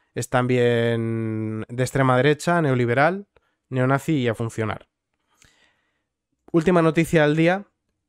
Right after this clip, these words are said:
fedea advierte de que una financiación privilegiada para Cataluña debilitará al Estado. Ve riesgo de una deriva confederal que iría reduciendo los márgele-, márgenes para la nivelación interterritorial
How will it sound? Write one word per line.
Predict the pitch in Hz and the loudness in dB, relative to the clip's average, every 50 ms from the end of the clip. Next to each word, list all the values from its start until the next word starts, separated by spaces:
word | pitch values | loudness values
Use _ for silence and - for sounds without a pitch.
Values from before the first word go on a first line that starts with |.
| _ _ _ | _ _ _
fedea | - - - 165 165 165 185 190 185 190 196 | -20 -2 0 2 4 4 4 4 4 4 2
advierte | 185 143 147 170 170 175 170 165 - 185 180 | 2 0 2 2 4 4 2 2 2 0 0
de | 160 156 165 165 156 | 2 2 2 0 2
que | - 170 165 | 2 0 2
una | 165 165 170 165 | 2 2 2 0
financiación | - 175 156 151 143 139 - 131 123 - 156 156 143 | 0 0 0 0 0 0 0 -2 0 0 0 0 2
privilegiada | 151 139 131 131 131 131 - 160 160 151 139 131 | 0 0 2 2 0 0 0 2 2 2 2 2
para | 139 131 127 | 0 0 2
Cataluña | - 131 - 131 139 151 160 170 170 | 0 0 2 2 2 4 4 2 2
debilitará | 160 143 131 131 127 127 127 131 127 139 135 123 98 85 - _ _ | 2 2 2 0 0 0 0 2 2 4 4 2 0 -2 -8 _ _
al | _ - 131 151 175 | _ -2 0 0 0
Estado. | 165 - - 175 160 147 160 185 - _ _ _ _ _ _ _ - - _ _ _ | 0 2 2 2 2 2 0 -2 -8 _ _ _ _ _ _ _ -20 -20 _ _ _
Ve | 139 147 156 | 0 2 4
riesgo | 156 165 170 170 170 180 180 | 4 4 4 4 2 2 2
de | 175 | 4
una | 170 165 151 | 4 4 4
deriva | 147 147 156 156 151 135 | 4 4 4 4 2 2
confederal | 143 135 139 - 151 151 156 151 151 160 170 147 | 0 -2 -2 0 2 2 4 4 2 2 0 -2
que | - 143 | -2 -2
iría | 135 139 147 147 | 0 2 2 2
reduciendo | 147 151 151 147 139 135 - 156 151 143 | 4 4 4 2 2 2 2 2 2 2
los | 131 123 117 - | 2 2 0 0
márgele-, | 143 151 143 - 151 135 123 123 120 120 - - - | -2 -2 -2 -2 -2 -2 0 0 0 -2 -4 -8 -4
márgenes | - 143 156 147 - 143 123 120 113 - | -2 0 0 0 -2 -2 -4 -4 -6 -4
para | - 131 127 127 123 | -4 -2 0 2 0
la | 123 | 0
nivelación | 123 123 120 120 120 120 - - 151 139 - - | 0 -2 0 0 0 0 0 0 0 0 -2 -4
interterritorial | 131 131 120 131 123 117 - 127 117 123 123 - 143 147 165 180 175 190 220 | -8 -4 -2 -2 -4 -2 -4 -4 -4 -4 -2 -2 0 2 2 2 0 -2 -6